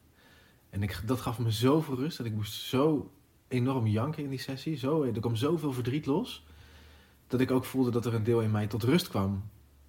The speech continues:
Omdat je nu ook gewoon veilig bent, zeg maar. Maar dat, dat,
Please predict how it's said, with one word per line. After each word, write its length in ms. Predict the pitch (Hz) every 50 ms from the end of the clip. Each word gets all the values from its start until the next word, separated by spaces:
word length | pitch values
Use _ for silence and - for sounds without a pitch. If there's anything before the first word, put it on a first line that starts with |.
| - - - - - - - - -
Omdat 360 | - 120 117 120 127 120 -
je 80 | - 113
nu 180 | 113 113 107
ook 180 | 104 104 104 -
gewoon 300 | - - 101 104 104 98
veilig 360 | - 101 104 101 98 101 -
bent, 240 | - 131 127 120 107
zeg 220 | - - 98 - -
maar. 100 | 95 95
Maar 140 | 95 110
dat, 220 | 110 113 110 - -
dat, 100 | 117